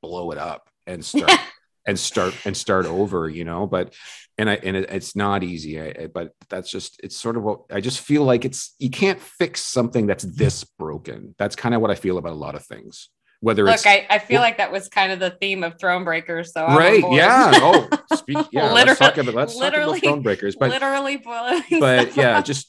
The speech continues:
Speaker 1: to, to put a pin, but wh-, whether, but put a pin in it, whether it's healthcare or whatever, I just feel like the best answer is just to fucking vote. The electoral systems for sure.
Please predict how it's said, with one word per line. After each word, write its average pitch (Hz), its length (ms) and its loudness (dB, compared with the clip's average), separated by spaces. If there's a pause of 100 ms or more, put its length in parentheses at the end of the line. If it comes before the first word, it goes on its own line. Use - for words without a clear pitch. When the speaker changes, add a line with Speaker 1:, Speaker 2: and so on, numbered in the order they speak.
Speaker 1:
to, 143 100 2
to - 360 -10
put 160 220 0
a 135 80 4
pin, 135 480 0
but 131 240 0 (160)
wh-, 147 220 -8
whether, 147 280 0
but 123 380 -8
put 131 160 -2
a 117 60 -4
pin 120 160 -6
in 110 80 -6
it, 107 100 -6
whether 110 140 -4
it's 104 100 -8
healthcare 127 380 -2
or 113 100 2
whatever, 104 380 -2
I 101 80 -4
just 110 220 -12
feel 117 160 -2
like 104 120 -2
the 101 80 -10
best 139 240 -10
answer 110 300 -6
is 107 80 -10
just - 140 -12
to 101 80 -16
fucking 95 300 -14 (120)
vote. 117 380 2 (360)
The 110 80 -12
electoral 117 400 0
systems 98 360 -12
for 87 120 -12
sure. 85 360 -6